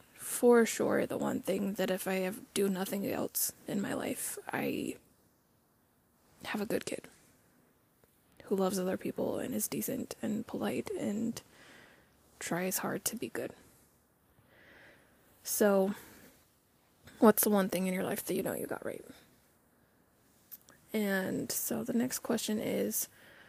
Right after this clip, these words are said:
what was or is your rock bottom, and what is going to or ha-, what is going to or did pull you out of it?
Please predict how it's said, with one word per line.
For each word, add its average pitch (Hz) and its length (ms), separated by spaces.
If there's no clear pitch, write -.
what 233 420
was 208 480
or 180 260
is 196 600
your 196 160
rock 190 320
bottom, 208 480
and 185 500
what - 400
is 233 280
going 277 360
to 254 280
or 220 220
ha-, 143 200
what - 140
is 196 160
going 202 360
to 202 320
or 180 320
did 117 220
pull 202 220
you 156 160
out 120 140
of - 80
it? - 160